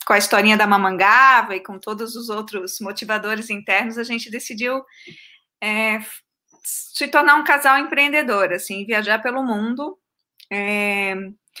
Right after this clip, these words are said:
fazendo trabalhos que sustentassem a nossa viagem, assim, essa era a nossa expectativa, né, ter experiências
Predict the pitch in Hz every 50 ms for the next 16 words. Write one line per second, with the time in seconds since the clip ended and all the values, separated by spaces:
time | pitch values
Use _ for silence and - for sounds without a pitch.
0 | - - - - - - - 233 220 240 240 254 262 262 269 269 269 254 247 240
1 | - 240 233 233 214 220 208 208 226 247 262 277 277 - - 277 - - 285 -
2 | 285 269 311 - - 392 392 - 330 277 269 262 262 262 262 254 320 302 311 277
3 | 269 233 214 202 196 190 - 180 175 180 - - - 185 175 202 226 - 277 269
4 | 269 269 269 269 269 269 - - - 262 262 - 285 277 277 - - 196 180 196
5 | 185 180 185 185 196 202 - 190 208 214 - - 220 214 220 208 208 220 - 247
6 | 240